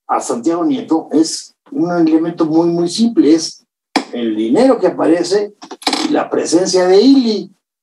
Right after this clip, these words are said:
En la boda nada más y nada menos que el, el encargado, digamos, de la unidad de investigaciones financieras, del director de la uif,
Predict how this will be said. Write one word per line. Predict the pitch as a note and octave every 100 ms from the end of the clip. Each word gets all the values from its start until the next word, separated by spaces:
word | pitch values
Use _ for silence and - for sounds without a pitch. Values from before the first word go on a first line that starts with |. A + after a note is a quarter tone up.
| _ - - - - - E3+ E3 C#3 D3 -
En | D3+ D3+ D3
la | D#3
boda | G3 G#3 G3
nada | G#3 G3+
más | G3+ -
y | F3
nada | G#3 G#3
menos | G3 F#3+ G3 -
que | F#3+ G3+ - _ _ _ -
el, | E3 F3+ G3+ - _ _ _ -
el | - C#3 C#3+ C#3+
encargado, | C3+ C3+ D3+ D3 E3 F3 F3+ E3
digamos, | D#3 E3 E3
de | D3
la | C3
unidad | B2+ C3 C#3+ D3+ D#3+ - _ _ _ _
de | B2+
investigaciones | A#2+ - - A#2+ C#3 D3+
financieras, | D#3 D#3 D#3+ - A3 A#3+ - D3+
del | C3
director | B2+ A#2 D#3 D#3+
de | D#3+
la | D#3+
uif, | F3 A#3 C4